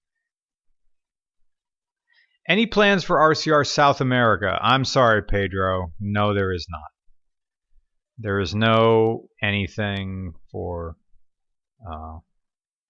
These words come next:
R C R South America. I think the order is going to go R C R Australia, then R C R Germany.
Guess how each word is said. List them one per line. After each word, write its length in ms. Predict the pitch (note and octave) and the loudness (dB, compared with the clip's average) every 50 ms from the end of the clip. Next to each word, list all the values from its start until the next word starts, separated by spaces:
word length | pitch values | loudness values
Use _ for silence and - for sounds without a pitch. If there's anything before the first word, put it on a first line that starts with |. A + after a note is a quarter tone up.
| _ _ _ _ _ _ _ _ _ _ _ _ _ _ _ _ _ _ - | _ _ _ _ _ _ _ _ _ _ _ _ _ _ _ _ _ _ 0
R 160 | A#2 A#2+ B2+ | 2 2 2
C 160 | - - C#3+ | 2 2 2
R 120 | C3 A#2+ A2+ | 2 2 2
South 320 | - - A2+ G#2 G2 - | 2 2 2 2 0 0
America. 580 | G2+ F#2+ F2+ E2+ E2+ D#2+ - - F2 E2+ D#2+ - _ _ _ _ _ _ _ _ _ _ _ _ _ _ _ _ _ _ _ _ _ - | -4 -6 -4 -4 -6 -6 -6 -8 -10 -10 -10 -12 _ _ _ _ _ _ _ _ _ _ _ _ _ _ _ _ _ _ _ _ _ -6
I 100 | C3 B2+ | -4 -2
think 240 | - E3 E3 D3+ - - - C3 | 0 2 0 0 0 -8 -10 -4
the 160 | C3 B2+ C#3+ | 2 4 6
order 340 | D#3+ F3+ F#3+ G3+ G#3 G#3 G3 | 6 8 8 8 8 8 6
is 120 | F3+ D3 C3 | 6 4 2
going 260 | D#3 E3 D#3+ E3 D#3+ | 2 4 4 4 4
to 80 | E3 | 2
go 580 | D3 C#3+ C#3 C#3 C#3 C3+ C3+ C3+ C3+ C3+ - - | 4 4 6 6 8 8 8 8 6 4 2 0
R 220 | B2 C#3+ C#3+ D#3 D3+ | 2 4 6 6 4
C 260 | - - - D#3 D3+ | 2 2 0 2 4
R 240 | D3 D3 C#3+ C#3+ C#3 | 6 6 8 6 6
Australia, 920 | C3 - - - D3 D3 C#3+ C#3 C#3 C#3 C#3 C#3 C3+ C3+ C3 C3 C3 B2+ A2 | 4 2 -2 -2 2 4 4 6 6 6 4 4 4 4 4 2 0 0 -2
then 240 | - C3+ C3+ C3+ C#3 | 0 0 0 0 2
R 220 | C3+ C3 C3 C3+ | 2 2 2 2
C 240 | B2 - - C3+ B2+ | 0 -2 -4 -2 0
R 220 | B2 A#2+ A#2+ A#2 | 2 2 2 2
Germany. 920 | A2+ G2+ - B2 B2+ C3 C3 C3 C3 C3 B2+ B2+ B2+ B2+ B2+ B2+ A2 G2+ | 0 -2 0 2 4 4 4 4 4 4 4 4 4 2 2 2 0 -4